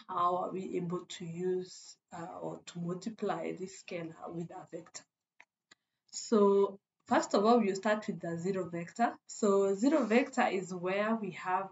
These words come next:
a zero displacement. For example, if we want to move from point A to B and back, it will be a zero vector. So for example, this is A. So if we will move from A,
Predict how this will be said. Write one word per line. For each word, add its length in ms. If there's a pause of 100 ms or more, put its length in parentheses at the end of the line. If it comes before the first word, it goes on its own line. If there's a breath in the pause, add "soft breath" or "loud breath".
(140)
a 300
zero 300
displacement. 800 (600 loud breath)
For 120
example, 480
if 160
we 80
want 460
to 100
move 280
from 520
point 260 (160)
A 220
to 260
B 420
and 300
back, 360 (600)
it 160
will 160
be 140
a 120
zero 240
vector. 440 (420)
So 200
for 120
example, 500
this 220
is 180 (140)
A. 160 (460)
So 200
if 140
we 80
will 160
move 240
from 320 (180)
A, 300